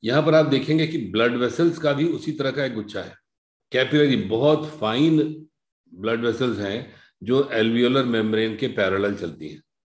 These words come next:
और वहां से ऑक्सीजन ब्लड में जाती है और ब्लड से ऑक्सीजन वापस उन alveoli में आती है, जो कि एक्सपिरेशन, जब हम ब्रीथ आउट करते हैं तो बाहर निकल जाती है। यहाँ पर आप देखेंगे लंग्स में सर्कुलेशन थोड़ा उल्टा है, तो जो नीले कलर का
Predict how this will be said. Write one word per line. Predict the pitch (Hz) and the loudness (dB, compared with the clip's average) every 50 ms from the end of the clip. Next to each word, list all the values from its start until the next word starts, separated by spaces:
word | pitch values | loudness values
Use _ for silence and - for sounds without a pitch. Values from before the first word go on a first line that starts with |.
| _ _ _ _ _ _ _ | _ _ _ _ _ _ _
और | - 113 113 | 0 0 2
वहां | 107 104 104 104 117 127 | 4 4 4 4 2 0
से | 123 - 151 156 156 156 | 0 2 2 2 2 2
ऑक्सीजन | 151 127 - 107 - - 110 113 123 123 120 | 0 0 0 -2 -4 -8 -4 -2 -2 0 0
ब्लड | 107 107 104 104 107 | 0 0 0 0 0
में | 110 113 107 | 0 0 0
जाती | 98 90 82 80 - 98 98 | 0 -2 -4 -4 -6 -6 -6
है | 98 113 143 165 - - _ _ _ _ _ _ _ _ _ - | -6 -6 -6 -8 -12 -18 _ _ _ _ _ _ _ _ _ -2
और | 107 117 113 | 0 2 2
ब्लड | 95 87 98 107 113 117 110 | 2 2 2 4 4 2 2
से | - - 143 | 2 2 2
ऑक्सीजन | 147 143 120 101 98 - - 98 95 107 123 151 165 160 - - - _ _ _ _ _ _ _ _ _ _ _ - | 2 2 2 -2 -2 -2 -4 -6 -4 -4 -2 -4 -4 -8 -14 -20 -20 _ _ _ _ _ _ _ _ _ _ _ -4
वापस | 92 95 92 - 117 113 - - - - - - _ _ _ _ _ _ _ _ _ _ _ _ _ - | -2 -2 0 0 0 -2 -4 -6 -12 -16 -20 -20 _ _ _ _ _ _ _ _ _ _ _ _ _ -2
उन | 123 139 156 | 0 0 2
alveoli | - 113 107 104 101 101 98 101 98 104 | 2 2 2 4 4 4 4 4 2 2
में | 104 104 | 2 2
आती | 90 80 - 85 85 | 0 -2 -4 -6 -6
है, | 92 | -6
जो | 92 95 95 | -4 -4 -4
कि | 92 98 120 | -4 -4 -4
एक्सपिरेशन, | 98 - - 101 95 92 92 90 87 - - 107 - - _ _ _ _ _ _ _ - | -6 -6 -4 -2 0 0 0 0 -2 -4 -8 -12 -12 -14 _ _ _ _ _ _ _ -4
जब | 101 101 | 0 0
हम | 104 104 101 101 104 101 - - - _ _ 80 | 2 2 0 -2 -6 -10 -16 -20 -20 _ _ -8
ब्रीथ | 85 107 117 123 117 | -4 0 2 2 4
आउट | 113 113 135 143 - | 4 4 2 2 0
करते | 123 117 104 85 104 107 | 0 -2 -2 -2 -4 -4
हैं | 113 127 | -4 -4
तो | 135 131 | -4 -4
बाहर | 110 98 90 87 | -2 -2 -4 -4
निकल | 85 82 78 80 78 78 | -4 -6 -8 -8 -8 -10
जाती | 78 71 - - - | -10 -12 -14 -18 -20
है। | - _ _ _ _ _ _ _ _ _ _ _ _ _ _ | -20 _ _ _ _ _ _ _ _ _ _ _ _ _ _
यहाँ | - 113 135 139 | -4 -2 0 2
पर | 147 147 | 2 4
आप | 147 143 | 4 4
देखेंगे | 139 139 127 - 143 147 143 | 2 0 -2 0 0 -2 0
लंग्स | 127 120 120 123 139 139 127 | 0 0 0 0 0 -2 -2
में | 127 143 143 | -2 -2 -4
सर्कुलेशन | 139 - 135 120 107 117 123 117 - - 127 117 | -2 -4 -6 -6 -6 -6 -6 -6 -4 -4 -6 -4
थोड़ा | 117 123 117 | -2 2 2
उल्टा | 113 107 101 87 101 101 | 2 2 2 2 0 0
है, | 95 85 82 80 | 0 0 -2 -4
तो | 98 95 | -4 -4
जो | 92 104 | -2 -4
नीले | 101 101 104 107 113 127 156 160 | -2 -2 -2 -2 0 0 0 0
कलर | 160 139 131 135 131 127 | 0 0 0 0 -2 -2
का | - 127 127 131 - - - - | -2 -2 -2 -2 -2 -6 -12 -20